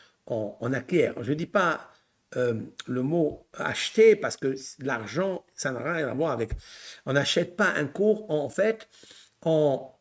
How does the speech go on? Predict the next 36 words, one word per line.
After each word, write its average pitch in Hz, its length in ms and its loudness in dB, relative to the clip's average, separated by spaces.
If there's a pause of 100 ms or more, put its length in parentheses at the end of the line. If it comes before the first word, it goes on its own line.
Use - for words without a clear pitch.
(180)
on 135 220 2
veut 165 200 4
que 196 180 -2
ce - 160 -4
cours 190 360 -4
de 160 100 -2
Torah, 170 500 -2
il 147 120 -4
soit 175 280 -6
diffusé. 147 800 -6 (200)
Le 147 140 2
zrout, 254 720 4 (500)
le 156 120 0
mérite 214 500 2
de 214 100 2
l'imoud 220 480 2 (200)
Torah, 233 640 10 (680)
l'acquisition 254 920 2
des 220 220 6
mots 247 400 6
et 202 40 6
des 233 180 2
lettres 254 400 2
pour 226 340 -2 (440)
la, 156 340 0
la, 117 300 -2
l'âme 185 500 4
ou 147 120 4
la 151 120 4
réussite 170 600 0
ou 180 80 -4
la 170 100 -2
guérison, 190 540 -2
c'est 214 300 -2
très 294 340 4
puissant, 277 800 2